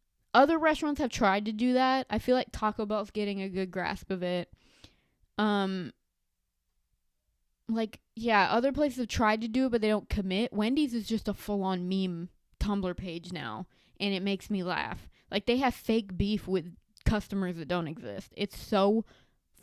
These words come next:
funny. Whoever is running their Instagram page has to be someone in their twenties who's, like, chronically online. And I love that. So whoever you are, shout out to you. I feel like I heard somewhere that the Wendy's headquarters is in England.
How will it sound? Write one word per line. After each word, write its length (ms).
funny. 560
Whoever 360
is 80
running 320
their 220
Instagram 440
page 200
has 300
to 100
be 100
someone 300
in 100
their 100
twenties 460
who's, 160
like, 160
chronically 500
online. 520
And 120
I 100
love 220
that. 240
So 220
whoever 300
you 180
are, 220
shout 280
out 120
to 100
you. 300
I 40
feel 180
like 140
I 60
heard 200
somewhere 240
that 140
the 100
Wendy's 400
headquarters 580
is 120
in 160
England. 500